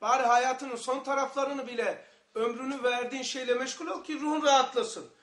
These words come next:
Matematik çözsünler." "Hoca, şaka yapma, Kur'an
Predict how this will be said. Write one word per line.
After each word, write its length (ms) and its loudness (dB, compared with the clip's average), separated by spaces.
Matematik 540 -4
çözsünler." 640 -6
"Hoca, 400 -8
şaka 400 -10
yapma, 440 -8
Kur'an 340 -16